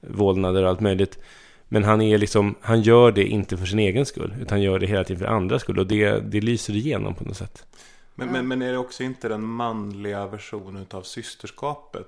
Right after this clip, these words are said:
Speaker 2: som är faderskapet? Att, att män gärna vill spegla sig själv i en yngre man, eh, som de ser lite av sig själva i, och, och de ser framtiden i, och de vill gärna vara
Speaker 1: De ser sig själva i
Speaker 2: delaktiga.
Speaker 1: det.
Speaker 2: Ja,
Speaker 1: De ser
Speaker 2: absolut.
Speaker 1: en ung sig själv, liksom.
Speaker 2: Ja.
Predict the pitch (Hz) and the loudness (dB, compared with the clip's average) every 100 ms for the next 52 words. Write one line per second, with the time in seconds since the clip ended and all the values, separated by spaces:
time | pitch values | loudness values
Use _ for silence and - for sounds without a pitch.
0 | _ - 95 95 92 - 110 92 98 - | _ -16 -14 -12 -12 -8 -6 -8 -14 -12
1 | 127 - - - 95 - - 104 104 107 | -14 -14 -18 -18 -18 -18 -12 -8 -4 -2
2 | 107 104 104 101 92 92 - 117 101 92 | -4 -2 -2 -2 -4 -8 -8 -6 -6 -6
3 | 123 120 113 101 92 95 98 120 127 123 | -10 -12 -10 -10 -8 -10 -10 -6 -4 -2
4 | 113 90 58 76 95 - _ - - _ | -2 -4 -8 -12 -16 -20 _ -20 -20 _
5 | _ _ 92 87 85 85 85 87 - - | _ _ -10 -8 -8 -10 -14 -18 -16 -14
6 | - - 95 92 98 92 - - 120 110 | -10 -6 -6 -6 -8 -6 -6 -4 -2 0
7 | 101 92 95 107 98 104 95 101 - 104 | 0 0 -6 -8 -8 -8 -8 -8 -4 -4
8 | 92 90 92 87 85 87 - _ _ _ | -4 -6 -6 -6 -10 -14 -18 _ _ _
9 | _ _ _ - 87 85 - 95 90 - | _ _ _ -16 -14 -14 -14 -10 -8 -6
10 | 104 92 87 87 - 113 95 87 - 127 | -6 -4 -6 -8 -4 0 0 -2 -2 -2
11 | 131 127 107 87 87 98 98 98 104 92 | 0 0 -2 -4 -6 -6 -4 -2 0 0
12 | 90 87 90 90 90 117 104 123 117 127 | -2 -4 -4 -2 0 0 2 4 6 6
13 | 120 170 113 95 87 - 120 127 - 123 | 6 4 2 -2 -4 0 0 0 -2 0
14 | 117 117 123 127 143 143 120 - 107 - | 2 4 4 4 4 4 2 0 -2 0
15 | 113 - - - - 117 113 98 | -2 -4 -12 -12 -6 0 2 0